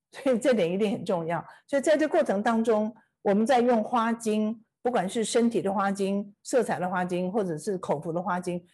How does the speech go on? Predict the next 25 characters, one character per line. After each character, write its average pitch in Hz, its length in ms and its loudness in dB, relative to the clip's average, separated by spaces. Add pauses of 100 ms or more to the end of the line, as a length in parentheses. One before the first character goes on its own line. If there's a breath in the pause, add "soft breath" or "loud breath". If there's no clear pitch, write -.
(180 soft breath)
其 269 360 2
实 220 300 0
它 247 220 0
是 247 120 -4
一 208 40 -2
个 180 100 -2
助 214 300 0
力。 220 280 -4 (200)
就 247 100 -4
像 233 180 2
我 165 80 2
们 180 120 0
今 226 180 2
天 233 180 2
去 233 160 0
健 226 360 0
身 233 320 0
房， 160 320 -4 (340)
只 269 100 -2
有 330 140 4
靠 285 280 0
练 240 420 2 (120)
很 170 140 -8
困 262 180 -2
难， 170 220 -4